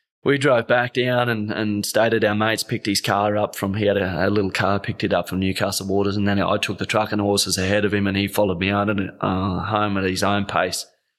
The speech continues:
pretty steadily. Um, I got back to Richmond, dropped all his horses off at our friends, the Fords, and, and done all that, got him all organised. And then that was his, that was his last year, you know, that was his, his year done. And he was so crook. I'm trying to remember if he was,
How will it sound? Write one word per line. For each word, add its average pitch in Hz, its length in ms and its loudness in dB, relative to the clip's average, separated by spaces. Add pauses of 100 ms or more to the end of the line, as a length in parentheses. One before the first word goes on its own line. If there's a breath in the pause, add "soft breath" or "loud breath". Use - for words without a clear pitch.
(680)
pretty 131 200 2
steadily. 123 640 2
Um, 107 240 2
I 101 60 0
got 113 160 0
back 110 200 -2
to 101 80 -2
Richmond, 113 420 2
dropped 110 240 0
all 104 100 4
his 98 140 0
horses 110 340 0
off 107 180 0
at 101 80 0
our 95 100 0
friends, 104 400 0
the 92 100 0
Fords, 110 520 0
and, 92 300 -4
and 101 140 0
done 107 180 2
all 95 120 0
that, 98 220 0
got 104 140 2
him 98 120 0
all 95 140 0
organised. 101 520 0
And 101 140 2
then 98 120 0
that 98 100 2
was 95 140 0
his, 101 300 -4
that 104 140 2
was 101 100 0
his 95 180 -2
last 98 340 0
year, 104 160 2
you 123 120 0
know, 98 180 0
that 101 100 2
was 95 140 0
his, - 280 -2 (480 loud breath)
his 92 200 0
year 104 160 2
done. 104 300 2
And 95 200 -2 (720)
he 104 120 0
was 95 120 0
so 107 240 0
crook. 107 320 0
I'm 92 140 -2
trying 113 180 0
to 113 60 2
remember 101 320 0
if 87 100 -4
he 92 120 0
was, - 260 -4